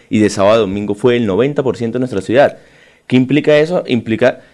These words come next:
que prácticamente cinco mil turistas estaban en nuestra ciudad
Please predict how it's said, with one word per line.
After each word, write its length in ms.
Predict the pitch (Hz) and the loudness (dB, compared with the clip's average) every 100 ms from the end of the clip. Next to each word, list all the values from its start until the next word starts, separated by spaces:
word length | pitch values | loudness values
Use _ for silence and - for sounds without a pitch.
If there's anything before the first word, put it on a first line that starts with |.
| _ | _
que 120 | - 104 | -4 -2
prácticamente 600 | 110 110 127 135 135 - | 0 -2 -2 -2 -2 -4
cinco 460 | - - 139 123 117 | -6 0 0 2 0
mil 220 | 127 127 | 0 0
turistas 500 | 135 139 139 151 170 | 0 0 0 -2 -2
estaban 380 | 104 - 104 113 | -8 -2 -2 0
en 60 | |
nuestra 240 | 117 104 95 | -2 -2 -4
ciudad 460 | 101 95 127 180 | -2 2 2 0